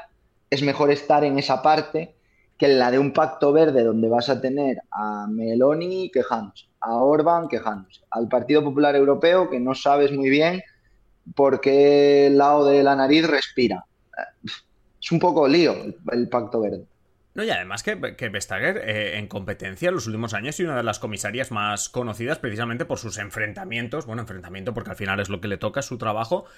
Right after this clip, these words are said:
Speaker 2: con las grandes compañías. Entonces, oye, ya no solo que no te comas un sapo, sino que además, oye, puedes, eh, tener un protagonismo, puede que Teresa Rivera sea uno de los nombres propios de la próxima legislatura.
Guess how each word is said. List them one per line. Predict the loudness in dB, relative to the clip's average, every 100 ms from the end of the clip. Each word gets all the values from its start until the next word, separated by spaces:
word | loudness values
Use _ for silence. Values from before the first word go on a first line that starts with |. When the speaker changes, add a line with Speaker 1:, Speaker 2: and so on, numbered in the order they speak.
| _ _ -6
Speaker 2:
con | -2
las | 0 -2
grandes | -2 -4
compañías. | -2 -2 -4 -4
Entonces, | -4 -4 -4 -6 _ _
oye, | -10 -6 -6 -4
ya | -4
no | -4 -6
solo | -4 0 2 2 -2
que | -4
no | -4
te | -6 -6
comas | -4 -4 -4
un | -6 -8 -8
sapo, | 0 2 2 -2
sino | -4 -6 -4
que | -2
además, | -2 -2 -2 -4 -6 _
oye, | -12 -10
puedes, | -8 -4 -4 -4
eh, | -4 -4 -4
tener | -6 -6 -6
un | -4
protagonismo, | -4 -4 -4 -4
puede | -2 -2
que | -2
Teresa | -4 -4 -4
Rivera | -6 -2 -2 -2
sea | -2
uno | -4 -4
de | -4
los | -6 -4
nombres | -6 -6 -8
propios | -6 -6 -4 -8 -6
de | -6
la | -6
próxima | -6 -10 -10
legislatura. | -12 -12 -12 -10 -10 -10